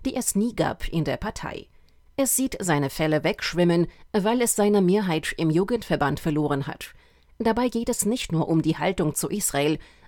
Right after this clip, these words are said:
sondern um eine Rückbesinnung auf eine antikapitalistische und antiimperialistische Opposition, die Solid einfordert. Gegen Hochrüstung, Krieg und Waffenexporte, gegen Sozialabbau und Ausbeutung,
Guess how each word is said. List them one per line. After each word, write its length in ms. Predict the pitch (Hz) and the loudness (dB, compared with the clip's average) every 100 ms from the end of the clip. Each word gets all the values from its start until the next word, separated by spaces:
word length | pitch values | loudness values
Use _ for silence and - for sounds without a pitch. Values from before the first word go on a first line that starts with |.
| - | -4
sondern 420 | 214 254 240 233 | 0 0 0 0
um 200 | 233 214 | 0 2
eine 240 | 202 180 | 2 2
Rückbesinnung 640 | 214 - 180 156 156 160 160 - - | 0 0 0 2 4 2 0 -6 -8
auf 200 | 269 247 | -4 -2
eine 360 | 226 226 220 - | 0 2 2 2
antikapitalistische 1120 | 165 165 156 156 156 147 - - 165 - 165 - - | 0 0 0 0 0 0 0 0 0 2 0 -2 -10
und 240 | - 254 - | -4 -4 -2
antiimperialistische 1200 | 226 240 220 214 190 185 165 151 196 185 175 170 | -2 -2 -2 -2 0 0 2 0 0 -2 -2 -2
Opposition, 720 | 160 160 160 - 220 202 147 - - | -2 0 0 0 2 2 2 -4 -10
die 200 | - 147 | -4 0
Solid 440 | 135 160 151 160 - | 0 0 0 0 -2
einfordert. 640 | 214 220 143 117 - - - _ - | -2 -2 -2 -2 -6 -12 -16 _ -8
Gegen 460 | 185 202 180 170 | 0 2 4 2
Hochrüstung, 800 | 226 226 - 180 180 - 175 170 - | 0 -4 -2 -2 0 2 2 2 -2
Krieg 360 | - 226 - | -4 -2 -4
und 240 | - 156 - | -2 0 0
Waffenexporte, 880 | 151 214 160 - - 165 165 160 156 - - | 0 0 0 -2 0 0 2 2 0 -6 -4
gegen 340 | 175 180 185 | 0 4 4
Sozialabbau 800 | 160 156 165 170 208 180 - 175 | 4 2 2 0 0 0 2 4
und 300 | 180 165 156 | 4 2 0
Ausbeutung, 720 | 196 208 - 175 175 180 170 | 0 0 2 2 2 2 -2